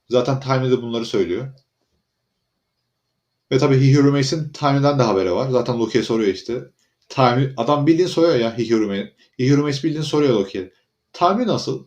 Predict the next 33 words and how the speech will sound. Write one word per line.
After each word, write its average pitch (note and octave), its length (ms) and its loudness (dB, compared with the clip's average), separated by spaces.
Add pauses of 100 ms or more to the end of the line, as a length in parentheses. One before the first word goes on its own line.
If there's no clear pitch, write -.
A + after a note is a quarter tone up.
Yani G#2 180 -8
adam C3+ 300 -6
soruyor D3 280 -4
ya. G2+ 240 -12 (320)
Yani F#2+ 200 -16 (640)
adam A2+ 500 -2 (540)
aşmış A#2+ 460 -4
yani E2 220 -12
ya. F2 220 -20 (120)
Yani. F2+ 240 -20 (1300)
Neden F3 220 2
bilmiyorum F3 320 2
ama E3+ 160 2
burada D#3+ 180 2
daha D#3 80 2
çok C#3 140 -2
sevdim G2+ 240 -2
He G#2 100 -12
Who G#2 200 -2
Remains"i. F#2 420 -8 (880)
Şu - 240 2
olabilir D3 380 6
ya G#2 220 2
biliyorsunuz. A2 500 -2 (960)
Yani A#2 260 -6 (640)
geçen, E3 380 0 (100)
biliyorsunuz C3+ 680 -6
geçen D3 280 -2
bölümde D3+ 360 0
hiçbir D3 300 -10
şey D#3+ 140 0
yapmadı C3 320 -2
yani. G2+ 380 -4